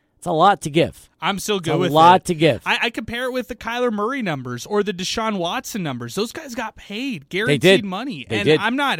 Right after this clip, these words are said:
Speaker 2: I'm not a fan of what we saw from Deshaun Watson this past year. And Kyler Murray, there's still a lot. I mean,
Speaker 1: I'd rather have
Speaker 2: durability.
Speaker 1: Lamar. I'd rather have
Speaker 2: Yes.
Speaker 1: Lamar over both of them.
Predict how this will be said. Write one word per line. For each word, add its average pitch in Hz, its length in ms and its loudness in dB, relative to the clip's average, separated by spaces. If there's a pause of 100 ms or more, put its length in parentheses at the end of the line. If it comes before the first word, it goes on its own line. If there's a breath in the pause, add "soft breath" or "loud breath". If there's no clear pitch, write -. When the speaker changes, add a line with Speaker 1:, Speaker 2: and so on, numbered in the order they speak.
(140)
Speaker 2:
I'm 180 120 -6
not 277 160 -8
a 151 40 -8
fan 139 260 -8
of 139 60 -10
what 135 260 -8
we 151 140 -6
saw 160 200 -4
from 151 200 -10
Deshaun 143 380 -6
Watson 139 360 -4
this 190 160 -8
past 190 400 -4
year. 214 200 -4
And 156 120 -6 (220 loud breath)
Kyler 202 340 2
Murray, 165 280 -4
there's 233 120 -6
still 247 220 -2
a - 0 -
lot. 220 200 -6
I 180 60 -4
mean, 151 400 -6
Speaker 1:
I'd 190 180 2
rather 220 200 8
have 180 100 4
Speaker 2:
durability. 170 60 -2
Speaker 1:
Lamar. 143 360 4
I'd 160 140 2
rather 185 220 4
have 165 120 4
Speaker 2:
Yes. 160 140 0
Speaker 1:
Lamar 175 160 8
over 180 140 4
both 151 260 6
of 98 60 -4
them. 76 160 -14